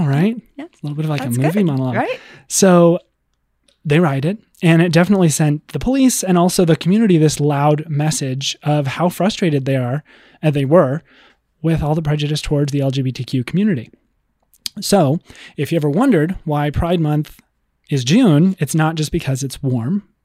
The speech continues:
Speaker 1: and, like, a
Speaker 2: Right.
Speaker 1: nice time for a
Speaker 2: <laughs>
Speaker 1: parade.
Speaker 2: I really, I, I did not know that. This is great, great. I mean, I, I'm glad I know it now, but
Speaker 1: Yeah,
Speaker 2: I,
Speaker 1: I
Speaker 2: I
Speaker 1: know.
Speaker 2: just always thought it was a great month to do
Speaker 1: <laughs> Like,
Speaker 2: it.
Speaker 1: it's summer.
Speaker 2: Right.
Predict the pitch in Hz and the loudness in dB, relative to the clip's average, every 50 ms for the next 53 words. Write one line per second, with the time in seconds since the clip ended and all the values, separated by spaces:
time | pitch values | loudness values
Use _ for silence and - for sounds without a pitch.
0 | _ - 147 139 131 123 120 - - - 208 190 180 196 226 170 151 151 - 156 | _ -8 -6 -4 -2 -4 -4 -2 0 0 2 2 2 2 0 0 0 0 2 2
1 | 143 - - - 165 151 135 123 123 147 180 208 - - - - - - - 381 | 2 2 2 0 2 0 0 -2 -2 -2 -4 -4 -6 -6 -6 -8 -8 -4 -4 0
2 | 427 427 415 427 427 453 453 - - 277 330 302 247 - - 254 254 - 254 202 | 2 2 4 4 4 4 2 2 2 0 0 0 -2 -4 -6 -6 -6 -6 -8 -6
3 | 196 190 - - 190 214 233 233 196 185 - - - 214 285 285 - 453 440 - | -4 -6 -4 -4 -4 -4 -4 -4 -6 -6 -8 -10 -6 -6 -4 -2 -2 -4 -4 -6
4 | 277 - 285 302 277 226 - 311 262 247 247 254 226 208 - - - - 240 254 | -4 -2 -2 0 0 -2 -4 -2 -2 -2 -2 -2 -2 -4 -4 -6 -4 -2 -2 -2
5 | 302 294 - - 226 226 - 247 254 233 240 247 240 - - 220 254 240 214 202 | -2 -4 -4 -2 -2 0 0 0 -2 -2 -2 -4 -4 -4 -2 -2 -2 -2 -2 -2
6 | 185 220 208 - 202 175 - - 147 156 185 220 262 240 554 - - 285 320 349 | 0 0 2 4 2 2 2 2 2 2 4 4 4 2 2 2 2 2 2 2
7 | 349 330 277 - - 294 302 - 240 233 - 254 - 240 - 247 254 - 226 233 | 2 0 -2 0 0 0 0 0 -2 -4 -4 -10 -10 -4 -2 -2 -2 0 -2 -2
8 | 240 - - 196 - 247 254 208 170 160 - - - _ - 269 - - - - | 0 2 0 2 4 4 4 4 2 0 0 -4 -8 _ -12 -12 -12 -10 -4 0
9 | - 330 370 370 339 208 139 123 247 226 302 | 2 2 4 4 2 2 0 0 2 2 2